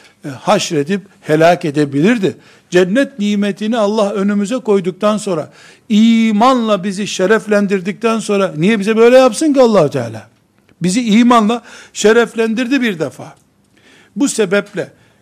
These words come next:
güzel kardeşlerim, çok önemli bir kuraldan konuşuyoruz. Fitnelere karşı en hassas ayarlarımızla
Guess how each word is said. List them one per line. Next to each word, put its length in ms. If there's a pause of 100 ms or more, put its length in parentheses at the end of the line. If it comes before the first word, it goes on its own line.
güzel 260
kardeşlerim, 640
çok 380
önemli 760 (600)
bir 160
kuraldan 720
konuşuyoruz. 680 (280)
Fitnelere 1000
karşı 640 (140)
en 380 (220)
hassas 720
ayarlarımızla 1000